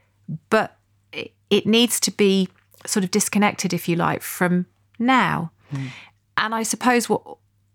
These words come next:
Speaker 1: also needs to be thought about is the impact on her marriage, because she has a really lovely husband. Clearly, they have a great relationship.
Speaker 2: I was gonna ask about that because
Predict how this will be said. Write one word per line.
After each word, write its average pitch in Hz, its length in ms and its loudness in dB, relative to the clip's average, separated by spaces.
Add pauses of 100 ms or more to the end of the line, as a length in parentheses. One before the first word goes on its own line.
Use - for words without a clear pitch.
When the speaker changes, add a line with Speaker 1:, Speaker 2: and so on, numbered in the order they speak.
(160)
Speaker 1:
also 226 280 2
needs 202 200 4
to - 80 -6
be 196 80 0
thought 233 280 -2
about 190 220 0
is 190 120 0
the 196 180 2
impact 196 400 -2
on 175 100 -2
her 180 120 0
marriage, 202 480 0
because 202 240 -4
she - 160 0
has 233 220 0
a 208 60 0
really 190 280 0
lovely 190 300 -2
husband. 175 520 0 (140)
Clearly, 190 340 0
they 170 100 0
have 170 140 0
a 170 60 -6
great 170 220 -2
relationship. 175 800 -2 (840)
Speaker 2:
I 165 80 -2
was 165 140 -4
gonna 170 260 2
ask 208 320 0
about 151 260 2
that - 260 0
because 175 640 2